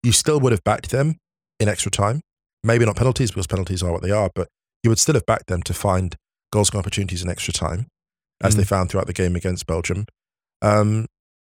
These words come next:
Speaker 1: so, yeah, Sweden are, they're moving up nicely. And then, and then not easy to score against.
Speaker 2: No, no, for sure. And I mean, if you look at, like, Netherlands, obviously,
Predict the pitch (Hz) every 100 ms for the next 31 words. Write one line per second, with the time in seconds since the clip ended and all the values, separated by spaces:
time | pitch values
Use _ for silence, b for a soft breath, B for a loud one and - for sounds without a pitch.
0 | _ - - 120 131 110 - 120 117 120
1 | 113 117 - _ _ _ _ _ _ _
2 | 95 95 117 110 - 101 139 - - -
3 | _ _ _ _ _ _ _ _ 104 107
4 | 117 - 110 - - 117 127 123 127 -
5 | - 139 135 85 82 - - - _ 113
6 | 131 135 131 113 104 131 117 107 113 113
7 | 123 127 120 - 95 80 107 104 95 95
8 | 90 92 90 87